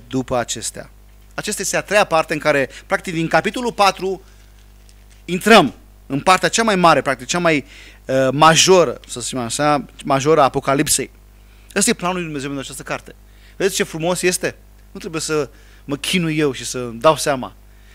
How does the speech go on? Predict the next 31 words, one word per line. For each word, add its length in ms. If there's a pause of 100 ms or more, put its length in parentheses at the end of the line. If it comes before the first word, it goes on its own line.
Apocalipsa, 540 (220)
deși 360
foarte 340
mulți 460
le 80
este 180
teamă 340
de 160
ea, 200
este 220
o 140
carte 580 (440)
care 340
se 140
ține 280
de 360 (200)
însemnătatea 580
numelui 340
ei. 160 (300)
Pentru 180
că 100
Apocalipsa, 720 (200)
spuneam 340
noi 80
la 60
început, 420 (220)
înseamnă 300
descoperirea. 640 (880)
Dumnezeu 380
ne 100
descoperă. 640